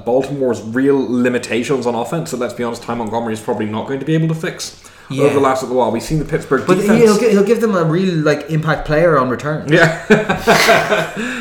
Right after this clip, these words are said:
Speaker 1: Uh, Pittsburgh, who now presumably know how to field a free kick, uh, have looked a lot better on defense over the last few weeks. The offense is starting to click, like we see them every season. They start off wobbly 'cause Ben Roethlisberger spent the
Speaker 2: Mm-hmm.
Speaker 1: entire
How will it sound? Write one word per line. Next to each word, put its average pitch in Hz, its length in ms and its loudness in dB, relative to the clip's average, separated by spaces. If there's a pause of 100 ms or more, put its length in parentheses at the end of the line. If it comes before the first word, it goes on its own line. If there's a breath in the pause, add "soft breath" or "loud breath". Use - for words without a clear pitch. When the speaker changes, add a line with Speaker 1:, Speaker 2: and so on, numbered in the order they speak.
(120)
Speaker 1:
Uh, 160 480 6
Pittsburgh, 190 480 4
who 160 240 6
now 143 240 4
presumably 135 340 -2
know 135 160 2
how 123 120 0
to 113 40 -2
field 185 300 4
a 151 40 -2
free 123 220 0
kick, 110 400 -4
uh, 120 280 0
have 123 200 0
looked 131 160 0
a 135 40 0
lot 151 180 2
better 143 180 0
on 117 80 -2
defense 110 360 -6
over 107 160 -2
the 104 40 -4
last 107 240 -2
few 107 140 -6
weeks. 101 320 -8 (220 loud breath)
The 127 120 4
offense 139 320 -2
is 135 240 0
starting 123 360 0
to 110 40 -6
click, 107 400 -4
like 123 220 2
we 117 80 -6
see 131 160 -6
them 110 300 -4
every 120 280 -2
season. 107 360 -6
They 101 80 -4
start 117 300 -2
off - 680 -4
wobbly 113 320 0
'cause 107 80 -8
Ben 113 180 -2
Roethlisberger 107 540 -2
spent 107 240 -6
the 107 80 -4
Speaker 2:
Mm-hmm. 107 100 -4
Speaker 1:
entire 107 540 -2